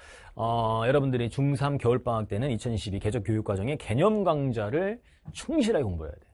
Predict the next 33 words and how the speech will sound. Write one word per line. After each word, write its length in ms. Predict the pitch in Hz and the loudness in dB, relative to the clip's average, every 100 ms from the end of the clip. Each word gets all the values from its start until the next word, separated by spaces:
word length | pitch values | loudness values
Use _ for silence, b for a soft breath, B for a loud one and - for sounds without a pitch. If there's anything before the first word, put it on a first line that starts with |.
| _ | _
그때 260 | 120 147 | -4 0
뭐 120 | 120 | 0
학원에서도 520 | 104 202 214 185 135 123 | -2 2 2 2 -2 -4
막 240 | 110 131 | -6 -6
수업 200 | - 156 | -2 -2
진행하고 380 | 117 113 110 110 | -2 -4 -4 -2
인강도 420 | 110 127 131 117 | -2 -2 -4 -4
막 180 | 113 101 B B B B | -4 -6 B B B B
오픈이 340 | - 113 135 113 | -6 -4 -2 0
되고 200 | 104 101 | 0 0
막 140 | 98 | 0
이럴 160 | 120 135 | 0 0
거예요. 540 | 107 90 85 98 151 160 - | -2 -4 -4 -6 -8 -12 -12
알겠죠? 520 | 101 95 - 87 165 214 | -8 -6 -8 -10 -10 -10
예, 80 | 80 | -8
그때 280 | 104 - 113 | -8 -6 -6
그걸 460 | 110 135 135 131 - | 0 2 2 0 -6
공부해 280 | 110 110 | -4 -2
주시면 160 | 98 98 | -2 -4
됩니다. 220 | 80 76 113 | -6 -4 0
이렇게 460 | 254 254 226 196 B B B | 2 2 2 2 B B B
여러분들이 600 | 147 165 143 135 190 104 B - | 4 6 4 2 2 0 B -2
여행 340 | 113 120 170 | 0 2 0
계획을 460 | 147 123 107 101 104 | 0 0 2 0 -2
세우시면 480 | 131 135 113 101 95 | -2 -4 -2 -4 -4
되겠어요. 420 | - 76 - - - - - _ b b b b b b - - _ _ _ _ - _ _ _ - - _ - B 147 | -8 -10 -12 -16 -20 -20 -20 _ b b b b b b -20 -20 _ _ _ _ -20 _ _ _ -20 -20 _ -20 B -18
학습 420 | - - 202 160 | -16 -8 -4 -2
여행이라고 500 | 120 107 101 90 85 | -2 -2 -4 -4 -6
해야 80 | 107 | -6
될 160 | 95 85 | -8 -10
것 100 | 78 | -14
같아. 440 | 78 - 87 123 - | -14 -10 -8 -8 -8
알겠지? 440 | 131 101 87 - | -8 -6 -10 -12